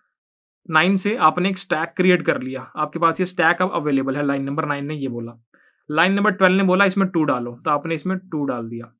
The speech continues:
फिर लाइन नंबर थर्टीन ने बोला इसमें थ्री डालो, आपने इसमें थ्री डाल दिया। फिर लाइन नंबर सिक्सटीन ने बोला पॉप कर दो, सबसे ऊपर वाला एलिमेंट जो भी होगा पॉप हो जाएगा। In short सबसे ऊपर क्या पड़ा है? थ्री पड़ा है, तो ये हट जाएगा। तो आपके स्टैक किस प्रकार का हो गया? अब आपका स्टैक इस प्रकार का, इसमें सिर्फ एक एलिमेंट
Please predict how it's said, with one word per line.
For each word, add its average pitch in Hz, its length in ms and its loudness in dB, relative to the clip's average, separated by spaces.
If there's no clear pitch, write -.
फिर 156 100 -4
लाइन 156 220 0
नंबर 175 240 0
थर्टीन 170 300 0
ने 180 100 0
बोला 175 200 2
इसमें 190 320 0
थ्री 160 200 0
डालो, 117 340 -6
आपने 151 240 -8
इसमें 175 240 -8
थ्री 151 180 -2
डाल 120 240 -4
दिया। 113 180 -14
फिर 175 80 0
लाइन 160 220 2
नंबर 190 200 2
सिक्सटीन 196 360 0
ने 196 100 4
बोला 175 260 4
पॉप 175 200 4
कर 139 160 -2
दो, 123 300 -8
सबसे 160 200 -2
ऊपर 170 160 2
वाला 170 120 4
एलिमेंट 170 220 0
जो 165 80 2
भी 165 60 0
होगा 180 180 2
पॉप 143 200 2
हो 131 60 -2
जाएगा। 120 360 -8
In 143 200 -10
short 185 340 -6
सबसे 160 180 -2
ऊपर 175 180 2
क्या 165 180 2
पड़ा 131 200 -2
है? 113 80 -14
थ्री 160 160 0
पड़ा 131 200 -6
है, 117 80 -10
तो 156 120 -8
ये 156 100 -2
हट 135 220 -6
जाएगा। 113 320 -8
तो 143 140 -8
आपके 143 260 -6
स्टैक 143 260 -6
किस 147 120 -6
प्रकार 143 280 -6
का 151 100 -8
हो 151 140 -6
गया? 175 120 -4
अब 202 180 -10
आपका 143 240 -8
स्टैक 151 200 -8
इस 139 100 -12
प्रकार 123 280 -10
का, 143 100 -10
इसमें 160 200 -8
सिर्फ 180 240 -6
एक 180 120 -2
एलिमेंट 180 320 -4